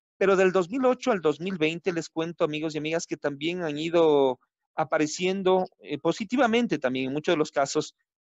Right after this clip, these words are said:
eh, emprendimientos de gente que produce plantas. Ahora producen plantas hasta de zanahoria. Es decir, uno ya puede comprar,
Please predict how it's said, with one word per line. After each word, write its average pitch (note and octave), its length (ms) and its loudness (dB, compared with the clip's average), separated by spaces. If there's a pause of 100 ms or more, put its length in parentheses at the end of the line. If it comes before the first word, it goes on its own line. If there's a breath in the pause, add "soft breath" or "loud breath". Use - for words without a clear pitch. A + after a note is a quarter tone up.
eh, C#3+ 800 4
emprendimientos F3 880 0
de D3+ 100 -4
gente D#3+ 340 -2
que B2 440 2 (120)
produce D#3 420 2
plantas. F#3+ 400 0
Ahora F#3 180 4
producen E3+ 400 -2
plantas E3+ 400 -2 (100)
hasta F#3 300 -2
de D#3 80 -8
zanahoria. D3 580 0 (760)
Es D3+ 120 -4
decir, D3+ 240 2
uno F3+ 160 2
ya E3+ 140 4
puede F3 240 0
comprar, D#3 540 0